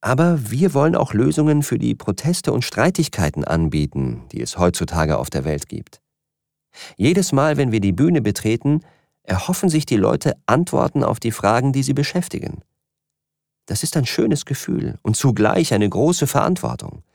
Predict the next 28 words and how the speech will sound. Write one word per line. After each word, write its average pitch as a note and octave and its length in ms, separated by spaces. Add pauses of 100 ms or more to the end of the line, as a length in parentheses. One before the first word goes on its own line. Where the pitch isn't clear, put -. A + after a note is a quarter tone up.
(840)
Ich - 220
muss F#3 200
mein C#3+ 160
Leben A#2 300
leben, F2 560
sowohl G2+ 300
die G#2+ 80
guten B2+ 320
als A2 120
auch - 140
die G2+ 100
schlechten B2 380
Seiten, F2 400 (520)
damit C#3 260
ich C#3+ 100
diese D#3+ 240
Erfahrungen C#3+ 640
weitergeben B2 560
kann. - 320 (800)
Protestieren D#3+ 640
kann D#3+ 160
jeder, D3+ 440 (540)
aber E2 220
eine D2 180
brauchbare A#2+ 600
Lösung A2+ 500
der F#2 100
Probleme C2+ 680